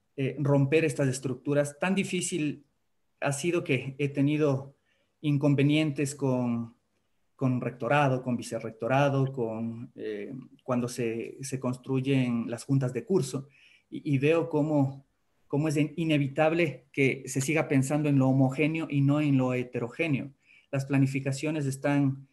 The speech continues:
eh, estructuradas precisamente para lo homogéneo, para lo igual, para lo, para construir, eh, no significados profundos, porque eso se construye solo aceptando las diferencias, sino para construir reglas, normas, parangones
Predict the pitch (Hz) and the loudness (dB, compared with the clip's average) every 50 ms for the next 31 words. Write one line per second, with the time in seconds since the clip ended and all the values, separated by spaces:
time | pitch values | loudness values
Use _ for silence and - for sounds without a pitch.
0 | _ _ _ - 123 - - _ _ _ _ _ - _ - 139 135 - 170 151 | _ _ _ -10 -10 -10 -12 _ _ _ _ _ -14 _ -6 -6 -2 0 0 0
1 | 135 143 - 147 147 165 170 160 135 139 139 - - - _ _ _ _ _ _ | 0 -2 -4 -2 2 2 2 2 2 0 -4 -4 -10 -16 _ _ _ _ _ _
2 | 151 139 - 156 139 180 151 151 156 160 151 165 139 - 139 135 127 131 131 131 | -2 -2 -2 -4 -2 -2 0 0 0 0 -2 -4 0 0 2 2 2 2 2 2
3 | 127 123 131 120 - - 170 156 139 127 117 - 127 123 123 127 127 127 127 117 | 0 0 -2 -4 -4 -4 -2 0 0 0 0 -2 0 0 0 0 0 -2 0 0
4 | 127 123 123 117 117 - _ - 127 123 123 123 123 120 120 117 117 113 113 110 | 0 -2 -2 -4 -8 -12 _ -6 -4 -2 -2 -2 -2 0 0 0 -2 -2 -4 -6
5 | 110 110 - - _ _ - - - _ _ _ _ _ - 147 147 139 - 147 | -8 -10 -14 -18 _ _ -20 -20 -20 _ _ _ _ _ -2 -2 0 2 0 0
6 | 139 143 - 151 143 151 165 190 185 - - _ _ _ _ _ _ _ - - | 0 0 -2 0 2 4 4 4 4 0 -12 _ _ _ _ _ _ _ -14 -14
7 | - - - 170 160 170 185 185 - 185 175 165 147 - 147 - 160 160 165 - | -12 -10 -8 -6 0 0 0 0 0 -4 -4 -4 -4 -6 0 0 0 0 0 -6
8 | - 165 151 139 - 175 165 156 170 175 175 - _ _ _ _ _ - 139 135 | -6 -6 -6 -6 -6 -6 -4 -4 -4 -4 -6 -10 _ _ _ _ _ -10 -6 -4
9 | 151 151 147 160 135 156 - 151 143 139 147 160 160 160 151 139 - 160 156 160 | -4 -4 -4 -4 -6 -4 0 0 -2 0 0 -2 -2 -2 -2 -2 -4 -2 0 2
10 | 160 151 143 135 120 - - 139 - 151 135 139 - 147 151 151 156 147 139 135 | 2 2 2 0 -2 -2 -6 -6 -6 -6 -6 -2 -2 -2 -2 -2 -2 -2 -2 -2
11 | 135 147 135 - 160 156 151 147 139 - 156 156 - _ _ _ _ - - 165 | -2 -4 -4 -4 -2 -2 -2 -4 -4 -6 -8 -8 -10 _ _ _ _ -10 -8 -6
12 | 165 165 165 165 170 160 151 151 151 143 139 139 - 139 143 147 151 156 147 - | -6 -6 -4 -2 -2 -2 0 0 0 -2 -2 -2 -4 -2 -2 -2 -2 -2 -6 -14
13 | _ _ _ - 139 139 156 156 151 135 131 139 139 139 131 143 147 151 147 143 | _ _ _ -8 -2 2 4 4 4 2 0 0 0 0 0 0 0 2 2 2
14 | 139 135 135 - 143 143 139 135 135 135 135 156 151 151 147 143 143 - | 0 0 0 -2 0 0 2 4 2 4 2 2 2 0 -2 -2 -4 -12